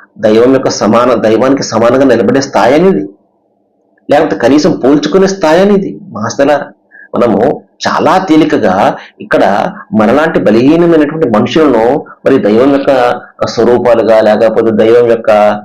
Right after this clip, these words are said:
ఆ, దైవాంశ సంభూతులుగా, దైవం యొక్క అవతారాలుగా మనము భావించి ఇక్కడ దైవానికి సమానులుగా నిలబెడుతున్నాం కదా. ఆ ఏకేశ్వరునికి, ఆ సర్వేశ్వరునికి సమానులుగా, అల్లాహకు, యెహోవాకు సమానులుగా మనం నిలబడుతున్నాం కదా.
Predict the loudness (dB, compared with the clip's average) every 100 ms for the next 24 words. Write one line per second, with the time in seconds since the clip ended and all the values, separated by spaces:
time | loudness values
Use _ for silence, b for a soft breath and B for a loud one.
0 | B _ 0 2 2 0 0 0 0 2
1 | 2 0 -4 -8 -6 -2 0 2 2 2
2 | 0 -4 B -6 0 2 2 2 0 0
3 | 0 0 0 0 0 0 0 0 0 0
4 | 0 -2 B B -12 -2 0 2 0 -2
5 | 0 0 2 0 0 -2 -4 -2 0 0
6 | 0 2 0 0 0 0 -2 -2 -2 -2
7 | -4 _ _ -2 0 2 0 -2 0 0
8 | 0 0 0 0 0 0 0 0 0 0
9 | -2 -2 0 0 0 0 0 0 -4 B
10 | -4 0 2 2 0 0 -2 -2 B B
11 | -10 -6 0 2 2 0 -4 -4 -6 B
12 | -14 -4 0 0 2 2 2 2 2 0
13 | 0 -2 -6 -8 -4 -2 -2